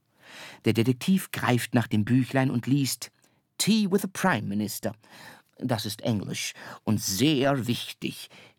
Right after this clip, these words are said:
Tee mit dem Premierminister. Puppig nimmt einen Damenhut aus dem Koffer und sagt: "Der Koffer gehört einer Dame." "Gut kombiniert",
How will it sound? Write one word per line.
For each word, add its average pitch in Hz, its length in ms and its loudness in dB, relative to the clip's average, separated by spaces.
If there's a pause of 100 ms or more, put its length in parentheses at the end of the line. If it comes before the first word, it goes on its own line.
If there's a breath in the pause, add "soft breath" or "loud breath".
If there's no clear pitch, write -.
Tee 185 720 2
mit 160 340 0
dem 127 200 2
Premierminister. 113 1500 -2 (1120 loud breath)
Puppig 220 400 2
nimmt 156 260 2
einen 113 300 0
Damenhut 156 640 0
aus 165 160 -6
dem 180 160 0
Koffer - 340 -2
und 156 120 2
sagt: 156 380 0 (920 soft breath)
"Der 123 140 4
Koffer 269 360 2
gehört 190 400 0
einer 175 200 -2
Dame." 117 440 -2 (760)
"Gut 175 400 2
kombiniert", 143 800 0